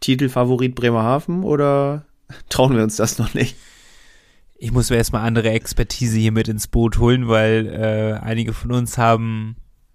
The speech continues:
Speaker 2: einige von euch haben uns geschrieben, so rum. Ähm, und unter anderem Mario. Erstmal hat er dich gekürt als Orakel. Das muss man auch mal ganz kurz nochmal hervorheben, weil du hast das Spiel gegen die Berliner genau richtig getippt. Zwei eins für Bremerhaven.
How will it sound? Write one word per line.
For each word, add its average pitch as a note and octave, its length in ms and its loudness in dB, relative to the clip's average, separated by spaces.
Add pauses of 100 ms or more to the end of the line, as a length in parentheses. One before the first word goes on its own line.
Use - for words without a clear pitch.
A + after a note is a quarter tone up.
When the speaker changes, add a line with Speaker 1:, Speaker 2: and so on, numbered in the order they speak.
(500)
Speaker 2:
einige A2+ 300 0
von - 180 -16
euch A2+ 320 0
haben A2+ 120 -8
uns A#2+ 240 -8
geschrieben, A#2 380 -8
so A2+ 140 2
rum. C#3 200 0 (180)
Ähm, G#2+ 580 -2 (160)
und A2 400 -8
unter C3+ 240 -2
anderem E3 240 -2
Mario. D3 440 0
Erstmal D#3+ 280 2
hat E3 100 0
er D#3+ 100 2
dich C#3 200 -8
gekürt E3+ 420 2
als - 220 -6
Orakel. A#2+ 720 0
Das - 140 -10
muss A2 120 -4
man A2+ 100 2
auch A2 100 2
mal A2 120 -2
ganz A#2 240 -4
kurz - 220 -6
nochmal A2 180 0
hervorheben, G#2+ 580 0
weil G#2 160 2
du G2+ 140 -2
hast G#2+ 280 -4
das G2+ 180 -8
Spiel A2+ 280 -2
gegen G#2+ 440 -4 (760)
die B2 100 2
Berliner B2+ 720 2
genau C#3 160 0
richtig F#3+ 300 -4
getippt. - 400 -8
Zwei - 180 -4
eins A2 460 -4
für A2 120 -8
Bremerhaven. A2+ 580 -2